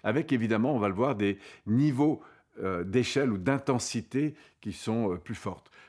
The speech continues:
Première, c'est la frustration, tout d'un coup, de me rendre compte que mon job me nourrit plus.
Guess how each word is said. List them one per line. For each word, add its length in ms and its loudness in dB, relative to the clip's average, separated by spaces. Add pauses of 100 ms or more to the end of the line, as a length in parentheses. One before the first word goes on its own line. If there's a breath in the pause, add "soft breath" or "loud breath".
Première, 420 2
c'est 120 -2
la 100 2
frustration, 600 -4
tout 160 -12
d'un 160 -2
coup, 180 -2
de 60 2
me 80 2
rendre 260 0
compte 320 -2
que 200 0
mon 220 0
job 280 0
me 160 4
nourrit 240 4
plus. 280 -4